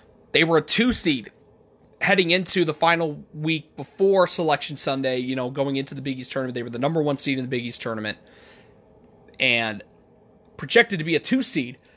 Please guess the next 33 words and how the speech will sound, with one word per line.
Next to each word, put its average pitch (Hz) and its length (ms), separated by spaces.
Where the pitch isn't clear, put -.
in 165 120
the 185 160
N 185 120
C 180 140
double 156 300
A's. - 380
But 170 160
without 175 260
Marcus 165 320
Zegarowski, 147 580
who 151 100
knows 147 320
what, 135 180
what, 131 180
what 131 240
could 139 100
have 117 100
happened? - 420
I 135 80
mean, 123 180
obviously 139 340
my 127 140
simulation 120 540
had 123 160
them 123 140
going 202 280
to 202 100
the 156 80
Sweet 147 240
sixteen, 147 340
breaking 139 320
that 123 160
forty, 123 480